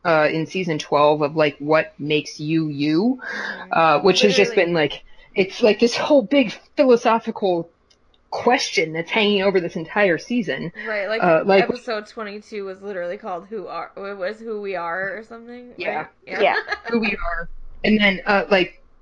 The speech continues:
Speaker 1: in... Dean lost his memories, but he's still Dean.
Speaker 2: Mm-hmm.
Speaker 1: Sam didn't see him as Dean, but that was, that was Dean, just without any of his memories.
Speaker 2: Right.
Speaker 1: And then, uh, Alicia in, uh,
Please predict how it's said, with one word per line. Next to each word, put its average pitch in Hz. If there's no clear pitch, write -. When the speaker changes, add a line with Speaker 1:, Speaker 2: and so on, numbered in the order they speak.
Speaker 1:
in... 185
Dean 226
lost 214
his 190
memories, 180
but -
he's -
still 180
Dean. 165
Speaker 2:
Mm-hmm. 226
Speaker 1:
Sam 294
didn't 202
see 320
him 220
as 180
Dean, 170
but 175
that 180
was, 175
that 190
was 185
Dean, 170
just -
without 165
any 165
of 151
his 147
memories. 160
Speaker 2:
Right. -
Speaker 1:
And 180
then, 175
uh, 160
Alicia 170
in, 160
uh, 151